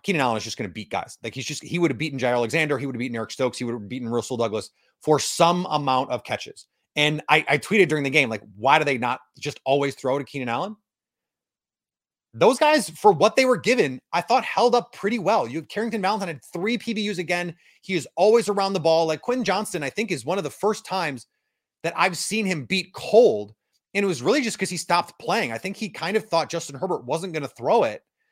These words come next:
And Quentin Johnston kept running, and Justin Herbert was able to get it down there. Most quarterbacks are na-, not able to sort of flat-footed sling the ball that far down the field. Justin Herbert is. But I continue to be ex-,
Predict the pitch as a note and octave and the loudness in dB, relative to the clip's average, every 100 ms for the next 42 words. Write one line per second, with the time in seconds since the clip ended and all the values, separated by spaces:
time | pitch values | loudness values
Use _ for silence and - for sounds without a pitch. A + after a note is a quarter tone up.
0 | _ _ _ D#3 D#3+ D3+ - G3 F#3 F#3 | _ _ _ -2 -2 0 -2 0 0 -2
1 | - F3+ F3+ D#3+ C3 G3+ D3+ C3 C3 _ | -4 -4 -2 -2 0 0 0 -4 -10 _
2 | _ _ D3 C#3+ C3 D#3 E3 E3 C#3 F#3 | _ _ -6 -6 -2 0 0 -2 -2 0
3 | D#3+ C3+ D#3 D3 B2+ A2+ D#3+ B2+ D3 F3+ | 0 0 -2 -2 -6 -4 -4 0 -2 -2
4 | C3 D3 - F3+ D#3+ C#3+ C3+ B2+ D3+ - | -4 -6 -4 -2 0 -2 -2 -4 -4 -4
5 | C#3+ D#3+ D#3+ B2+ A#2+ D#3 B2 - - D#3+ | -2 0 0 -4 -6 -6 -6 -8 -4 -2
6 | F#3 - - E3 C#3+ B2 _ _ _ - | -2 -4 -2 2 2 -2 _ _ _ -14
7 | - F#3 F#3+ E3+ E3 E3 D#3 D3+ - D#3 | -6 -2 0 2 4 6 4 2 2 2
8 | D3 C#3 B2 - A#3+ D3+ A#2 G2 _ _ | 2 0 -6 -4 2 2 0 -6 _ _
9 | F3+ - C#3+ F3 C3 D#3+ G#3+ G#2+ - _ | -4 -4 -4 -4 0 2 2 2 -12 _
10 | _ _ _ - G3+ B3 F3+ G3+ A3 D#3+ | _ _ _ 0 0 0 -4 -4 -4 -4
11 | C#3 B2 - | -4 -4 -6